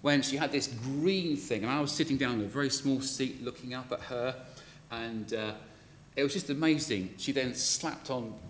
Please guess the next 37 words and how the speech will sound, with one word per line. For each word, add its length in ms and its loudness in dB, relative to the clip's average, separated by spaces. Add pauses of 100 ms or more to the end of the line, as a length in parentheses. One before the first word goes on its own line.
Jesus, 720 -4 (400)
the 100 -6
donkey, 760 -2 (520)
you 80 -2
know, 120 0 (160)
and 160 4
then 200 6
she 100 -2
brought 400 2
on 160 0
these 160 -2
great 760 0
big 200 -4
sort 180 -4
of 220 -4
buildings. 720 2
It 100 -2
was 140 -2
if 220 -2
like, 260 0 (420)
<sighs> 1500 -14
I 80 -2
ju-, 100 -6 (120)
you 120 0
know, 60 2
I 60 2
just 180 -6
like, 180 0 (480)
you 120 -2
know, 120 -2 (140)
no 220 4
tech 460 -2
in 160 4
those 200 4
days, 540 0
you 140 2
know. 120 0